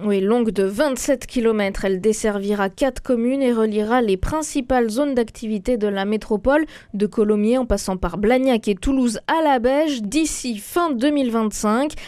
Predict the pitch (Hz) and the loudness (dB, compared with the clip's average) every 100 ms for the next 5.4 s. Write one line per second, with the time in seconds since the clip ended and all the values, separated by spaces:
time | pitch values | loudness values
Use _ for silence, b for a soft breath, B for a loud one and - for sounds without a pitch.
0 | B - 349 349 - 277 277 240 220 220 | B -2 2 2 2 0 2 2 0 0
1 | - 240 214 214 208 208 - 196 190 196 | 0 0 2 2 4 2 0 -2 0 2
2 | 202 214 226 233 226 220 208 254 254 208 | 2 0 0 2 2 2 2 2 2 2
3 | 202 226 247 247 311 320 - 220 214 214 | 0 2 4 4 4 2 -2 -2 -2 -2
4 | 330 269 269 262 - 214 185 320 294 240 | 0 2 2 0 -2 -2 0 2 4 2
5 | 220 208 220 | 2 2 2